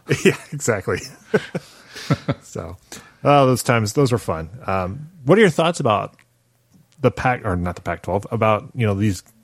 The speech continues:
teams from the Pac-twelve, Arizona, Utah, A S U, Colorado, maybe lobbying the Big twelve to get the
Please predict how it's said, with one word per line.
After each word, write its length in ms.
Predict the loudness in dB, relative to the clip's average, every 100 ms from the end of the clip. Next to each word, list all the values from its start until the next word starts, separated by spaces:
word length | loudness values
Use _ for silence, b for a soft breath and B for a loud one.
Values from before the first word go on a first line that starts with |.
| -20 -20 _ 0
teams 260 | 4 4
from 240 | 6 4 4
the 60 |
Pac-twelve, 420 | 2 -2 -2 -2 2
Arizona, 720 | 2 2 2 0 0 -2 -6
Utah, 600 | -6 -6 -2 -2 0 -2 -2
A 200 | -2 0
S 180 | -2 -2
U, 220 | -2 -2
Colorado, 500 | -2 0 2 2 2
maybe 320 | 2 2 2
lobbying 720 | 2 2 2 2 2 2 -2 -4
the 80 | -2
Big 240 | 0 0
twelve 280 | -2 -2 -2
to 60 | -4
get 320 | -4 -4 -4
the 380 | -2 0 -2